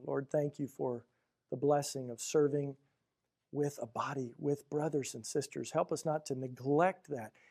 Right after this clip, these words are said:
It's work. It takes effort. It takes commitment.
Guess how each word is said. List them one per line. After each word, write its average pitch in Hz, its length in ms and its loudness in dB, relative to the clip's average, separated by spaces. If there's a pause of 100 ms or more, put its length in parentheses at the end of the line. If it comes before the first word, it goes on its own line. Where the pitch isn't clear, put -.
(120)
It's 247 220 6
work. 196 460 8
It 175 100 2
takes 180 260 8 (120)
effort. 214 400 10
It 180 160 -2
takes 214 320 8 (240)
commitment. 214 920 6